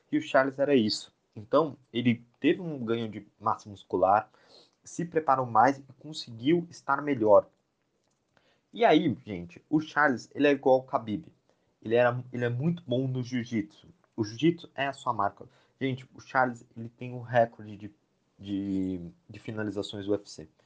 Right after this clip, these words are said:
Ele tem um total de dezenove finalizações na carreira, mas no U F C ele é o recordista de finalizações. Peço perdão de não saber esse número certo, se é quatorze, treze, mais ou menos. Ele é o recordista de finalização do U F C. E ele está há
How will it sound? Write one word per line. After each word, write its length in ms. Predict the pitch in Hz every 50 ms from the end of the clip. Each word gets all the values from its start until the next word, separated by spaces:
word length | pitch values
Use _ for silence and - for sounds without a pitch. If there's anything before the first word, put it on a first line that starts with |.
| _ _ _ _ _ _
Ele 140 | - 101 107
tem 140 | - - 123
um 60 | 117
total 280 | 120 - - - 123 110
de 80 | 107
dezenove 400 | - 120 110 104 110 117 120 120
finalizações 640 | - 117 110 101 98 98 - 98 95 - - 98 95 98
na 140 | 101 101
carreira, 500 | - - 113 107 101 98 85 82 82 78 80 87
mas 260 | 95 107 113 110 -
no 80 | 110
U 40 | 98
F 120 | 95 - -
C 120 | - 98
ele 140 | 98 101 107
é 60 | 104
o 80 | 104 104
recordista 720 | 107 110 110 - - 117 107 92 98 110 110 - - 85
de 80 | 85 87
finalizações. 800 | - _ 90 87 85 85 - 87 85 - - 78 - - _ _ _ _ _ _ _ _ _ _
Peço 240 | 185 185 - - -
perdão 380 | - 92 85 90 90 90 90
de 140 | 87 90 92
não 140 | 87 87 85
saber 240 | - - 87 87 87
esse 180 | 85 - -
número 260 | 85 87 87 87 87 85
certo, 440 | - - - 87 85 80 - _
se 100 | - -
é 60 | 82 85
quatorze, 760 | - - 87 - _ _ 87 92 98 101 95 90 85 85 85 -
treze, 460 | - 92 87 92 92 92 87 - 87 - _ _ _ _ _ _ _
mais 200 | 87 87 87 -
ou 80 | 98 90
menos. 260 | 90 85 80 78 -
Ele 120 | 92 92 - _ _ -
é 120 | 98 98
o 60 | 104
recordista 720 | - 120 120 120 - - 120 101 98 107 110 107 - - -
de 100 | - _
finalização 600 | - 98 92 92 87 87 85 87 85 - 90 85
do 80 | 85
U 20 | 82
F 120 | - -
C. 180 | - - - - _ _ _ _ _ _ - - - - _ _ _ _
E 80 | - 117
ele 100 | 135 135
está 300 | 131 - - 135 127 - -
há 220 | 135 135 135 -